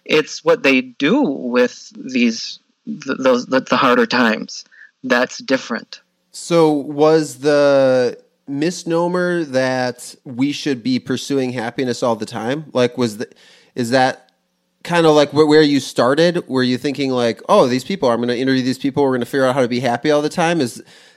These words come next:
Speaker 2: and then you changed your mind along the way, or is, was it, maybe it wasn't that simple?
Speaker 1: So I think there's several parts to, if, if, if I'm hearing your question right. So first of all, right, is the goal to be happy all the time? I think that might be a part of your question, right?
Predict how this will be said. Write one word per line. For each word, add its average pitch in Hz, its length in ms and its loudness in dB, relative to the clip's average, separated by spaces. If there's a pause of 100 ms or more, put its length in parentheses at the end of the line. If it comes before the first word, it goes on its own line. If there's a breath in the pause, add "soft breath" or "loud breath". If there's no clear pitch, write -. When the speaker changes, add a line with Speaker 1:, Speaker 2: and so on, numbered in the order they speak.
(360 soft breath)
Speaker 2:
and 135 160 0
then 135 180 2
you 127 120 2
changed 139 320 -2
your 131 80 -2
mind 127 240 0
along 127 240 0
the 120 80 0
way, 139 340 0
or 127 240 2
is, 120 300 -4
was 127 240 4
it, - 160 -12
maybe 147 340 2
it 135 40 2
wasn't 127 260 0
that 110 160 -4
simple? 98 440 -8 (340)
Speaker 1:
So 208 380 2
I 180 120 2
think 208 220 -2
there's 185 140 -2
several 202 280 0
parts 165 320 -2
to, - 120 -10
if, 151 140 -8
if, 156 140 -8
if 156 120 -8
I'm 143 120 -2
hearing 151 240 2
your 131 100 4
question 139 640 -2 (140)
right. 139 340 0
So 156 160 0
first 185 440 -2
of 160 100 -2
all, 143 180 4
right, 143 340 2 (240 loud breath)
is 185 220 -2
the 165 100 -2
goal 151 420 2
to - 120 -4
be 139 140 2
happy 131 340 0
all 113 160 2
the 113 80 -6
time? 110 380 -4
I - 20 -4
think 123 220 -6
that 127 160 2
might 123 180 0
be 120 60 -2
a 110 60 0
part 113 280 2
of 101 80 -2
your 113 120 -2
question, 107 500 -6
right? 123 360 0